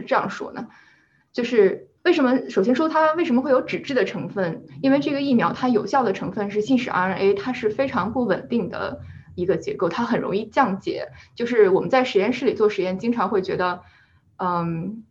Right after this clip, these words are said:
我可能打一个喷嚏，我这个桌子上放的M R N A它可能就不能用了，因为立刻就，就已经被降解了。然后，呃，所以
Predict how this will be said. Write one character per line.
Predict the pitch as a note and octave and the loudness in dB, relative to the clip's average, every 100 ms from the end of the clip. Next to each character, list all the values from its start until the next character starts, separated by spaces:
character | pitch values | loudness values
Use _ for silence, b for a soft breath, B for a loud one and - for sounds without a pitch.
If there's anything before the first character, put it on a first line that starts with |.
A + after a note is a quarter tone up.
| _ _ | _ _
我 | - | 2
可 | A3+ G#3+ | 2 4
能 | A#3 | 2
打 | G#3+ | 0
一 | B3 | 0
个 | A3 | -2
喷 | A#3+ A#3 | 4 4
嚏， | B3 G#3 - | 4 4 2
我 | F3 | 2
这 | - G3+ | 2 4
个 | F#3+ | 2
桌 | - - G#3 | 0 0 2
子 | A3 | 2
上 | A3+ F#3+ | 0 0
放 | A#3 F#3+ | 0 0
的 | |
M | - F#3 | 0 0
R | F#3 F#3 | 0 0
N | - | -2
A | F3+ | -6
它 | - | -6
可 | G3 | -6
能 | D#3 | -6
就 | D3+ G3 | -4 -4
不 | G3 | -2
能 | D#3+ | -2
用 | E3 F#3+ - | 2 2 0
了， | F#2 B B _ | -10 B B _
因 | F#3+ | 0
为 | F#3 F#3 F#3 - _ _ - | 0 0 -4 -14 _ _ -6
立 | A#3 | -4
刻 | - F3 | -2 0
就， | F3+ E3+ - | 2 0 -2
就 | - D#3+ - | -4 -4 -6
已 | - | -8
经 | E3 F3 | -6 -2
被 | F#3 | -2
降 | G#3+ G3 | 0 0
解 | F#3+ | -2
了。 | - G2 B B B B B | -8 -12 B B B B B
然 | G3 | -2
后， | G#3 A#3+ G#3 - - | 2 4 2 0 -10
呃， | - F3+ E3+ D#3 - | -4 -2 0 -4 -10
所 | - | -4
以 | A#3+ | -2